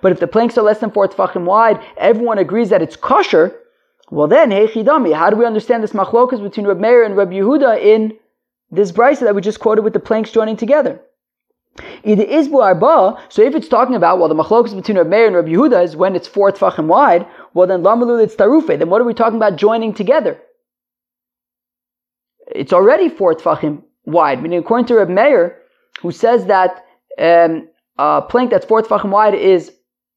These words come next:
pasul, right? So then, what does that have to be joined, joined together for anything? Four tefachim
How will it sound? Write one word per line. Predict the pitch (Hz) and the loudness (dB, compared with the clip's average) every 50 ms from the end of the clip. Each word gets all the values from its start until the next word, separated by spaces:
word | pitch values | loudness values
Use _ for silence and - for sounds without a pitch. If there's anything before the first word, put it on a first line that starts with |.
| _ _ _ | _ _ _
pasul, | 185 160 147 143 - 160 156 - - _ _ _ _ _ _ _ _ _ _ _ _ - | -2 -2 -2 -2 -4 -6 -6 -6 -8 _ _ _ _ _ _ _ _ _ _ _ _ -4
right? | 151 156 151 156 180 208 202 - _ - | -2 0 2 2 0 -2 -4 -8 _ -20
So | - - - 170 165 | -14 -6 -4 -2 -2
then, | 151 180 175 175 180 175 175 165 - | 0 2 2 2 2 2 0 -4 -6
what | - 156 180 202 | -4 0 0 2
does | 214 196 | 2 2
that | 214 | 0
have | 196 202 | -2 -2
to | 190 | -4
be | 208 | -8
joined, | 170 143 - 190 202 208 208 202 196 - - 165 | -6 -4 -2 0 0 0 -2 -4 -6 -10 -14 -12
joined | 139 - 202 208 202 - | -8 -4 -4 -4 -4 -4
together | 175 226 147 220 285 | -2 0 0 0 0
for | - - 151 | -2 -2 -4
anything? | 147 147 - 139 131 - | -4 -4 -6 -8 -10 -8
Four | - 185 196 196 | -4 -4 -4 -4
tefachim | - - 208 190 - 202 185 175 - - | -2 -2 -4 -4 -2 -4 -6 -6 -8 -12